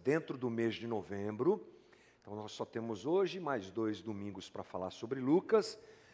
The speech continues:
Depois a gente entra na conversa natalina, tá bom? Dezembro aqui na casa, apesar de não sermos uma igreja tradicional, né, como o pessoal diz, nós,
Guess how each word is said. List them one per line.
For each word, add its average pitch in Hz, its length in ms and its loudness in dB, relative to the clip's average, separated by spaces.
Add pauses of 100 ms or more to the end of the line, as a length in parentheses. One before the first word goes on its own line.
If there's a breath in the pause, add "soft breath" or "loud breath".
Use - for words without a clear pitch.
(180 loud breath)
Depois 185 460 8
a 170 40 10
gente 156 360 -2
entra 160 400 2
na 151 220 6
conversa 135 600 4
natalina, 135 880 2 (300 loud breath)
tá 101 120 -4
bom? 156 300 4
Dezembro 151 540 6
aqui 170 160 2
na 147 100 4
casa, 175 640 8 (400 loud breath)
apesar 139 240 4
de 151 100 2
não 147 140 4
sermos 131 340 0
uma 123 140 4
igreja 113 360 6
tradicional, 104 1160 2
né, 147 160 4
como 127 180 -8
o - 40 -16
pessoal 107 400 -2
diz, 160 420 -2 (680 loud breath)
nós, 127 680 6